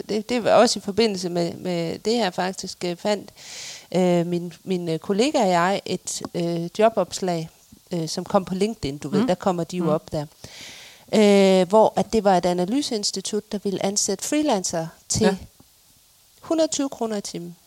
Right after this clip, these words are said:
Speaker 1: Altså uddannede journalister ville de ansætte til hundrede tyve kroner i timen. Det er altså under
Speaker 2: Det er
Speaker 1: mindst-,
Speaker 2: under mindstelønnen.
Speaker 1: det er under mindstelønnen, ja. Og,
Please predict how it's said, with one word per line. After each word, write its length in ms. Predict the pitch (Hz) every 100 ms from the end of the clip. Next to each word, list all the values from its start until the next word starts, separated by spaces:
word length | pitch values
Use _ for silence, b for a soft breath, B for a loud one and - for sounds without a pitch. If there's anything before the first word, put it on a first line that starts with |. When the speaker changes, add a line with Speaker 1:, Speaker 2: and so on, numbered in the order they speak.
| _ -
Speaker 1:
Altså 160 | 208 - -
uddannede 600 | 294 311 247 214 190 180 -
journalister 540 | 185 185 233 285 247
ville 200 | 208 202
de 160 | 202 175
ansætte 380 | 190 220 214 -
til 140 | -
hundrede 260 | 196 277 269
tyve 240 | - 214
kroner 280 | 208 180 175
i 40 | 170
timen. 300 | - - 165 _
Det 80 | 240
er 60 | 226
altså 160 | 214 -
under 300 | 226 233 175 190
Speaker 2:
Det 60 |
er 20 | 190
Speaker 1:
mindst-, 100 | 208
Speaker 2:
under 140 | 196
mindstelønnen. 540 | 170 247 - 151 143 135
Speaker 1:
det 80 |
er 40 | -
under 180 | 294 277
mindstelønnen, 600 | 226 220 196 175 165 156
ja. 160 | 165 170 B B B B B B
Og, 320 | - 196 190